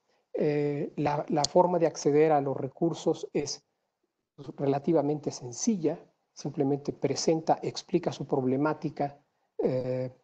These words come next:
justifica qué es los, cuáles son los equipos que debe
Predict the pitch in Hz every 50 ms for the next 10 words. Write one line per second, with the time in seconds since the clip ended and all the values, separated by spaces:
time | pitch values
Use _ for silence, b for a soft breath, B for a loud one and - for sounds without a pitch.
0 | _ _ _ - - - 156 - - - - 123 - - 190 180 185 - 165 147
1 | 151 - - 165 160 156 156 156 160 151 - - - - - - - - - 147
2 | 156 156 147 - 165 151 147 147 - 151 139 - - 180 - - - 139 135 -
3 | - - 147 139 143 143 135 147 139 135